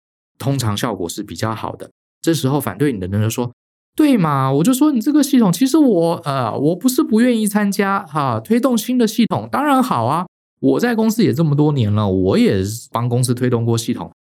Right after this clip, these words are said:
所以小姚你讲的没错，我不是反对你，我也不是反对这个系统，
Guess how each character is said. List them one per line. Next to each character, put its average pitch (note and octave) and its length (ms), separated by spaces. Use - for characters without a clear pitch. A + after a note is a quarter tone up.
所 G#3 160
以 - 20
小 C3+ 160
姚 C3 180
你 F#3 120
讲 F#3+ 120
的 A#2 80
没 B2+ 140
错， E3 160
我 G#2 160
不 - 80
是 D4 100
反 B2 220
对 A#3 160
你， B2+ 240
我 F#3 140
也 - 20
不 A3+ 60
是 A#3+ 100
反 B3 160
对 D#3 80
这 F3+ 100
个 E3+ 60
系 E3 160
统， - 160